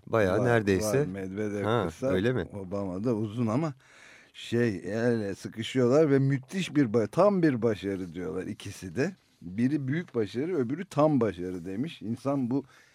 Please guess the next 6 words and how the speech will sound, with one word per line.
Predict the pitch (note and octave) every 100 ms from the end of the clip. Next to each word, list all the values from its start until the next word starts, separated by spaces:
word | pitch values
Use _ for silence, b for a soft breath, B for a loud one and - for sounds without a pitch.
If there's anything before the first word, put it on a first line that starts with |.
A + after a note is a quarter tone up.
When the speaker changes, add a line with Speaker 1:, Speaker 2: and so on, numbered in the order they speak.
| b b -
Speaker 2:
ne | A2
yapacağını | C#3 E3+ D3+ C#3 C3+ C#3+
şaşırıyor | E3+ D3 C3 C3+ C#3 C3+ A2 F#2+
yani. | F#2+
Koridorda | F2+ A#2+ A2+ G#2+ A#2 A#2 B2
hoplayın. | A#2+ A#2 - A#2 A2+ E2+